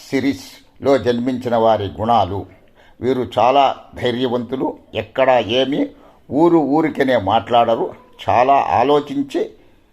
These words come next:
నిర్ణయాలు తీసుకునే గొప్ప లక్షణం ఉన్న వ్యక్తులు అని చెప్పవచ్చు. వీరికి చాలా సొంత మార్గం, వీరికి వాళ్ళ సొంత మార్గం ఉన్న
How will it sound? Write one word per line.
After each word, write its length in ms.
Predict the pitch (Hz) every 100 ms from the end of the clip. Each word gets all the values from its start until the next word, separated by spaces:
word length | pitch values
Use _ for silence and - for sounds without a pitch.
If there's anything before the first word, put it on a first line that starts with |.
| _ _ _ _ _ _ _ _ _ _ _ _ -
నిర్ణయాలు 760 | 92 101 127 127 147 143 135 -
తీసుకునే 500 | 131 139 - 117 110
గొప్ప 420 | 113 135 - -
లక్షణం 1000 | 113 127 - - - - 151 143 147 - -
ఉన్న 340 | 120 120 113 101 -
వ్యక్తులు 520 | 127 - 131 160 -
అని 160 | 135 139
చెప్పవచ్చు. 580 | - 98 95 67 - - _ - _ -
వీరికి 400 | 131 127 113 104
చాలా 280 | 98 120 147 156 -
సొంత 240 | 127 120 135
మార్గం, 480 | 127 123 110 131 143 - _ _ _ - - - -
వీరికి 460 | 131 135 - 208 - - - _ 113
వాళ్ళ 300 | 135 147 139
సొంత 340 | - 131 -
మార్గం 540 | 147 143 110 110 120 - - _ _ _ - - - - _ _ -
ఉన్న 340 | 262 139 143